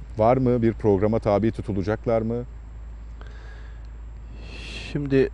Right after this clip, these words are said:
Speaker 2: öğretmenler aslında bu sürecin, e,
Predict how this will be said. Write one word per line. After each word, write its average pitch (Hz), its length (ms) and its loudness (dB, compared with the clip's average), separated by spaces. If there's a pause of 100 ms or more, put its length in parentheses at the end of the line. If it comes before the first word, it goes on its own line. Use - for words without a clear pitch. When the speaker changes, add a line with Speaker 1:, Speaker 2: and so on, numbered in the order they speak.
Speaker 2:
öğretmenler 127 680 6
aslında 120 720 6 (320)
bu 117 80 2
sürecin, 113 760 4 (1400)
e, 85 460 2